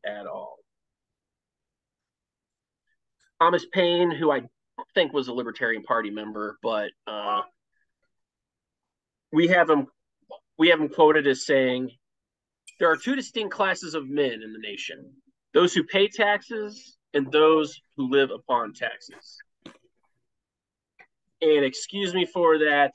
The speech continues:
uh, ambulance. I do live close to a fire station and a police station. So, here's Ayn Rand again.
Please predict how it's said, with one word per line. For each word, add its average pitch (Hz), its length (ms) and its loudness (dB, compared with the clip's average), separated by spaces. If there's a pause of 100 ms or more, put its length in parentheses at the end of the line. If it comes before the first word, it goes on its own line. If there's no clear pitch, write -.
(160)
uh, 127 500 -2 (480)
ambulance. 147 500 2
I 131 100 -4
do 151 360 -2 (160)
live 135 240 -8
close 131 280 -10 (120)
to 123 80 -16
a 113 60 -12 (100)
fire 127 260 -6
station 113 640 -16 (120)
and 107 520 -16
a 139 200 -20 (100)
police - 240 -20
station. - 1120 -20 (480)
So, - 200 -20
here's 156 200 0
Ayn 151 180 4
Rand 143 380 0
again. 139 500 -8